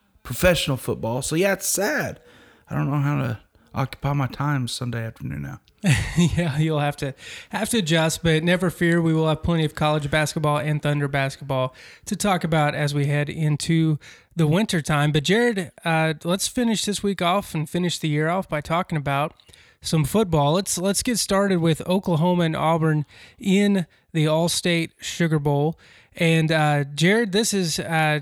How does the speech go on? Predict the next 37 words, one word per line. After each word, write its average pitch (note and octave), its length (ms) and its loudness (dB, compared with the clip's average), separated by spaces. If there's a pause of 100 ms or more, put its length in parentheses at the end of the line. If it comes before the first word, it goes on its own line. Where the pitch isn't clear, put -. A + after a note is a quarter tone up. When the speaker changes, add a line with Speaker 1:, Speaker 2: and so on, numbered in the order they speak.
(140)
Speaker 2:
it's, F3+ 280 -2
it's F3+ 240 -2
a E3 40 2
matchup G3 540 0
of D#3+ 140 -2
two, F#3+ 440 0 (460)
uh, D#3 300 -2 (180)
powerhouse F3 560 0
programs, F3+ 580 0
two F3 200 0
predominantly, D#3+ 880 0 (180)
uh, D#3 340 -4
top E3 360 -6 (240)
twenty-five, D#3 680 -2
top D3+ 220 -4
fifteen E3 460 -2
teams. D#3+ 400 -2 (400)
And, E3+ 320 2
uh, D3+ 400 2
it, F3 260 0
it F3 220 -2
should B3 360 0
be F3 340 2
a E3 120 -2
fun E3 320 0
matchup. E3 440 0
What F3+ 120 0
are, G#3 180 2
what F#3+ 200 0
are - 20 0
your G3 140 2
thoughts E3 400 -2
going D3+ 240 -2
into F3+ 180 0
this C#3+ 220 -8
game? C3 240 -6 (920)
Speaker 1:
Uh, E3 360 4